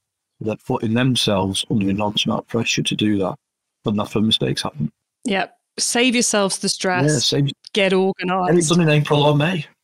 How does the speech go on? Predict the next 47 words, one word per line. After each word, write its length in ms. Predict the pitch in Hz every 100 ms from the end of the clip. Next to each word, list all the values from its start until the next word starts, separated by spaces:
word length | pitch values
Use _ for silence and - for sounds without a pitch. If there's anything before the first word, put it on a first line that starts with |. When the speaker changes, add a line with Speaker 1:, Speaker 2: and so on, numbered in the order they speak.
| _ _ _ _ _ _ _ _ -
Speaker 1:
Know 180 | 139 156
what 180 | 156 156
you've 100 | 151
got 60 |
to 60 | 151
pay 240 | - 156
in 120 | 190 127
nine 200 | 123 123
months' 200 | 143 -
time. 380 | 139 160 156 147 _ _ _ _ _ _ _ _ -
Don't 180 | 135 139
leave 180 | 139
it 80 | 135
till, 200 | - 139 - - _ _ _ -
till, 360 | - 139 131 -
till 160 | - 135
the 60 |
day 160 | 123 131
before. 420 | - - 147 147 _ _ 233
Speaker 2:
Yeah, 80 |
it's 140 | 208 226
a 40 |
win 240 | 220 254 240
on 140 | 226
so 240 | 220 226
many 220 | 214 196 185
fronts, 400 | 202 185 180 185
isn't 200 | 185 175
it? 220 | 160 - -
Uh, 160 | 202
well, 140 | 214 247
look, 140 | 254 -
Mike, 340 | 240 254 240 -
thank 240 | - 285 320
you 60 |
so 160 | 330 302
much 160 | 262
for 60 | 214
being 200 | 220 208
on 80 | 180
the 80 | 175
show. 500 | - 165 143 180 -
For 200 | - -
those 480 | 214 254 320 339 - - 269
listening 500 | 247 247 - 214 196
who 400 | 180 208 202 196
want 360 | 185 202 220